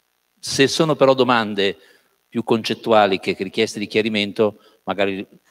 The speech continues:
al fondo, però in ogni caso interrompetemi ogni volta che, che lo ritenete opportuno, soprattutto se non sono chiaro o se c'è qualcosa che non è chiaro, perché naturalmente dipende da me, non da voi, quindi nessun,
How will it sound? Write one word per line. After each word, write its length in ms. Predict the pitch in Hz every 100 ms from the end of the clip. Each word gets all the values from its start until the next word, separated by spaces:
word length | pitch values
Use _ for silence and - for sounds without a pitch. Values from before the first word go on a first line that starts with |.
| - 101 _ - - -
al 240 | 117 104
fondo, 340 | 117 92 90
però 300 | - 120 104
in 100 | 95
ogni 160 | 110 113
caso 280 | 117 104 107
interrompetemi 580 | 104 113 107 117 120 107
ogni 100 | 98
volta 260 | 95 95
che, 260 | - 90 - _ _ _
che 140 | - 104
lo 100 | 101
ritenete 380 | 101 101 98 98
opportuno, 540 | - 98 - 87 87
soprattutto 480 | - 117 120 151 147
se 140 | 135
non 120 | 120
sono 200 | - 110
chiaro 420 | 101 95 82 90 - _ _ _ _ _ _ -
o 120 | 101
se 160 | - 113
c'è 140 | 113
qualcosa 340 | 110 98 123 113
che 100 | 107
non 120 | 123
è 60 |
chiaro, 280 | - 104 107
perché 180 | - 104
naturalmente 480 | 98 101 95 95 95
dipende 320 | 87 95 90
da 120 | 87
me, 180 | 85 85
non 180 | 87 85
da 100 | 78
voi, 200 | 78 78
quindi 260 | 98 90
nessun, 460 | 90 - 107 95